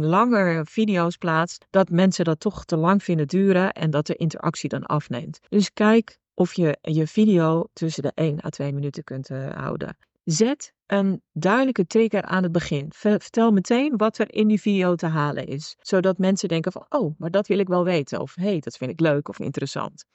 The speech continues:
En upload het originele bestand. Dus plaats niet een linkje naar YouTube of naar Vimeo, maar upload het originele bestand. En als je dat dan doet, upload dan ook meteen een op maat gemaakte thumbnail. Of voor die mensen die niet op wifi zitten,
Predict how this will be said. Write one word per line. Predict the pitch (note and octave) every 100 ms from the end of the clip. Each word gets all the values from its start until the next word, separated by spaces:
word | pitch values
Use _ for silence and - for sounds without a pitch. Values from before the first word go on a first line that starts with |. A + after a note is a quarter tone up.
| _
En | - F#3+ F#3 _ -
upload | A#3+ D#4 G#3 G3 G3+
het | - -
originele | F#3+ G3 F#3 E3+ D#3
bestand. | D#3+ D#3 C#3 B2+
Dus | D#3+ D#3
plaats | G3 F#3+ F#3+ -
niet | A3 -
een | G3 F#3+
linkje | G3 G3+ G3
naar | F3+ E3+
YouTube | E3+ G3 F3+ F#3+ F#3
of | E3+
naar | D#3+ D#3
Vimeo, | F3+ G3 F3+ E3 E3+ G3
maar | F3 E3+ -
upload | - A3 F3+ D#3+ D#3+
het | -
originele | - D#3+ - D#3+ D3
bestand. | C3+ - E3 F3+ C4 -
En | F3 E3+ -
als | - A3+ C4+
je | A#3+
dat | G#3
dan | - E3
doet, | D#3 A#3 - - _
upload | A3+ A#3+ G3+ F3+ F#3+
dan | D#3+ -
ook | - A3
meteen | A3+ G3 F3+ F3 E3+
een |
op | - E3
maat | D#3 D#3+ -
gemaakte | D3+ C#3+ C#3+ C#3+ -
thumbnail. | - D#3 C#3 C3 - -
Of | - -
voor | F3+ D#3
die | G3 C4+
mensen | G3 D#3+ - C#3+ B2+
die | C#3+ F3 D#3+ - -
niet | D#3 G3+ C4+ -
op | D#3
wifi | F3 A3+ C4
zitten, | A3 F#3+ F#3 A3